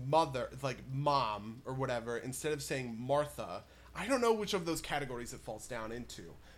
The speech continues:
right? 'Cause it kinda makes sense, like, from a plot perspective, do you say,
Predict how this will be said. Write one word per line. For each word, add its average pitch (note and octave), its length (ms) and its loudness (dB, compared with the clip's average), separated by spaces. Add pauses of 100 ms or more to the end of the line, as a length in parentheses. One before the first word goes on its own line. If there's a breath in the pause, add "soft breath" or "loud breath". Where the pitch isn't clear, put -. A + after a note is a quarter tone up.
(120 soft breath)
right? B2 260 0 (320 soft breath)
'Cause G#3 140 2
it A3 80 8
kinda C4+ 220 12
makes A#3 180 10
sense, A3 240 6
like, F#3+ 160 8
from F#3 140 2
a D3 80 6
plot - 460 6
perspective, F#3+ 760 0 (240 loud breath)
do E3 100 -4
you E3 80 0
say, D#3 400 4